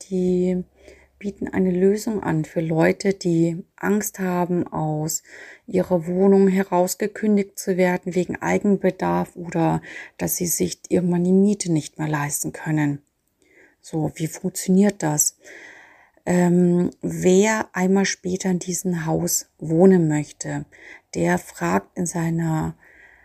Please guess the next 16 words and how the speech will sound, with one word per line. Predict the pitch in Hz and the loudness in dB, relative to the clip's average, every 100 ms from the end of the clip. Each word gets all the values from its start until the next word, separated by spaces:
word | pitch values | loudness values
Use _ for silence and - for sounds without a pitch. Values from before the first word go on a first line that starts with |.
| _ _ _ | _ _ _
Bekannten-, | 196 - - 180 185 - - | -6 -4 -2 2 2 2 0
unter, | 196 190 190 - | 2 4 2 0
in | 185 | -2
seinem | 190 190 | 0 0
Bekanntenkreis, | 175 - - 165 - 175 - - 156 165 175 170 - | 0 -4 -6 -6 -4 -8 -8 -6 -2 2 2 2 0
in | - 180 | 0 -2
seiner | 170 170 170 170 | -2 -2 -2 -2
Familie | - 185 190 208 196 196 | 2 6 6 6 4 2
nach, | 175 170 175 - | 2 0 -2 -4
ob | 170 - _ - | -6 -6 _ -18
er | - 170 - | -8 -6 -4
einen | 160 160 160 | -2 -2 -4
Privatkredit | - 175 160 165 180 - 180 175 185 - - - | -4 -4 0 -2 -2 -6 -6 -4 -4 -4 -6 -14
bekommt, | - - 180 220 254 - - - - - _ - | -14 -8 0 0 0 -4 -18 -20 -20 -20 _ -2
den | 175 180 190 - | 0 2 0 -2
er | 170 165 160 160 | -4 0 0 0